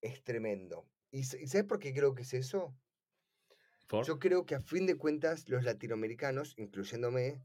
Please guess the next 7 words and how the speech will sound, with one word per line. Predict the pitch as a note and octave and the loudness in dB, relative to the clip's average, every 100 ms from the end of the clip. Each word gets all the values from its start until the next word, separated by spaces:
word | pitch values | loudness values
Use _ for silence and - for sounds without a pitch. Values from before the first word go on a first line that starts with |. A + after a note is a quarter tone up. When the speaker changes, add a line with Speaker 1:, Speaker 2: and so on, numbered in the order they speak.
| _ _ | _ _
Speaker 1:
somos | - E3 D#3+ C#3+ | 0 6 8 8
no, | C3+ | 2
menos | C3+ C3 C3 C3 | 0 4 4 4
ambiciosos. | A#2+ G#2+ G2+ C#2+ - - - _ _ _ _ _ _ _ _ _ _ _ _ _ _ | -2 -6 -6 -10 -10 -20 -20 _ _ _ _ _ _ _ _ _ _ _ _ _ _
Speaker 2:
Seguro. | - F2+ | -2 0
Speaker 1:
O | F2+ | 2
sea, | B2+ | 2